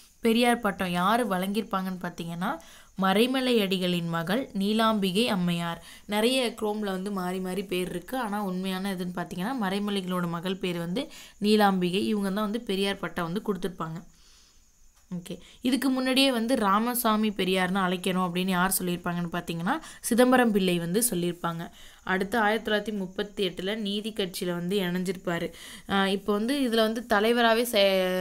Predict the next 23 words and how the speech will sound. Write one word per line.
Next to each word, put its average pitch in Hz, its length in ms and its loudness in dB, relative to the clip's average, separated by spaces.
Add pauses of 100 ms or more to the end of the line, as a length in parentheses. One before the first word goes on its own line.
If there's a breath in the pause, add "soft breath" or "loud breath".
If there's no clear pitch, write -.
(180)
செலக்ட் 196 380 0
ஆயிருப்பாரு. 190 460 2
ஆனா 233 220 0
இவர் 220 220 -2
தலைவரா 202 280 4
இருக்கும்போது 196 320 -2
சிறையில 254 280 4
இருந்தே 220 300 4
இவர் 226 220 2
வந்து 220 160 -4
தலைவரா 202 360 2
வந்து 196 240 -2
தேர்ந்தெடுத்திருப்பாங்க. 175 760 -4 (720 soft breath)
அடுத்து 202 240 0
ஆயிரத்தி 220 260 6
தொள்ளாயிரத்தி 214 280 0
நாற்பத்தி 190 380 -2
நாலுல 175 300 0 (580 loud breath)
சேலம் 247 480 6
மாநாடுல 196 460 4
வந்து 180 380 0
திராவிடர் 202 640 6
கழகம் 180 540 4